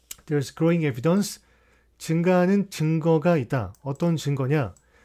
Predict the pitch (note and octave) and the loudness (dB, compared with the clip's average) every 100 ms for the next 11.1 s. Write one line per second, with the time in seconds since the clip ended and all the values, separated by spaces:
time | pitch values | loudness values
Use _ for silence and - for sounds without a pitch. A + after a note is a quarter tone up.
0 | _ - E3 - F3+ E3+ F3 - D3 C3+ | _ -8 -4 0 0 2 0 0 -2 0
1 | C3+ D3 E3+ F3 F3 F3 - C3+ C#3 - | 2 4 4 4 2 -4 -14 -8 -8 -2
2 | F3+ F3 F3+ G3 F#3 - D#3+ D#3+ D3+ - | 0 2 4 2 0 -6 -4 -2 -2 -2
3 | C#3+ - F3+ D3 D#3 C#3+ D#3+ D3+ D3 F3 | -6 -6 -6 -6 -6 -6 -4 -6 -2 -2
4 | E3 C3 B2 B2+ A2+ A2 D3 G#3 - _ | 0 -2 -4 -6 -6 -2 -2 -2 -6 _
5 | _ _ - C3+ E3+ F3+ G3 F3+ D3+ D3+ | _ _ -6 2 2 4 2 2 0 0
6 | A#2 F2 _ _ _ _ - B2+ C3+ F#3 | -2 -6 _ _ _ _ -6 -4 0 0
7 | F#3 F#3 F3+ E3+ F#3 F#3+ F3+ C#3+ D3 E3 | 0 0 0 2 2 2 0 0 2 2
8 | E3+ D3 D3+ B2+ A2+ F#3+ - _ _ _ | 0 0 -2 -2 -2 -4 -8 _ _ _
9 | - C#3+ E3 E3 E3+ C#3 C#3 D#3 F3 E3 | -4 0 2 0 0 -2 0 2 4 2
10 | D3+ D#3+ D3 A#2+ C3 C#3+ - C3 D#3 G3+ | 2 0 0 0 0 -2 -2 0 2 2